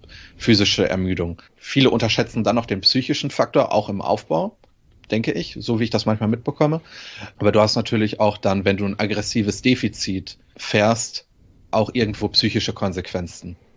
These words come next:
Vielleicht hat die Person auch noch eine Beziehung, die dann vielleicht auch eingeschränkt ist, weil Essen da vielleicht ein soziales Event ist.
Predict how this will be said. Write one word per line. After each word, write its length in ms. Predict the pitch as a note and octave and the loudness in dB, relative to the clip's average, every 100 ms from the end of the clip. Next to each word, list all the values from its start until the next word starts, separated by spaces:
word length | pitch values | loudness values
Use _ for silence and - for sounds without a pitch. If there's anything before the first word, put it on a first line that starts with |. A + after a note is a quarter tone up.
| _ _ - | _ _ -2
Vielleicht 560 | A#2+ G#2+ A#2 B2+ - - - | 4 6 6 2 -4 -18 -12
hat 180 | B2+ A2+ | -6 -4
die 80 | G#2+ | -4
Person 380 | A2+ F#2+ A2+ A2 | -2 0 0 0
auch 120 | - | 0
noch 160 | G#2+ | -4
eine 140 | A2 F#2+ | -2 -6
Beziehung, 640 | F2+ - - C3+ G#2+ C#3+ - _ _ - - | -6 -4 2 6 6 2 -4 _ _ -10 2
die 100 | A2+ | 4
dann 120 | A2 | 6
vielleicht 240 | A#2 A#2 | 4 2
auch 200 | C#3+ - | 2 0
eingeschränkt 500 | G2 G2 F#2 - F#2 | -2 -2 -2 -4 -4
ist, 160 | G2+ - | -4 2
weil 200 | G2+ G2+ | 4 4
Essen 380 | A#2+ - C3 A#2+ | 0 -2 -2 -2
da 200 | G#2 G#2+ | 2 0
vielleicht 320 | - A#2 A2 | 0 0 0
ein 40 | G#2 | -2
soziales 500 | F#2+ - A2 G#2+ A2 | -4 0 2 2 -2
Event 360 | G2+ A2+ B2+ | 0 0 0
ist. 240 | - - | -6 -10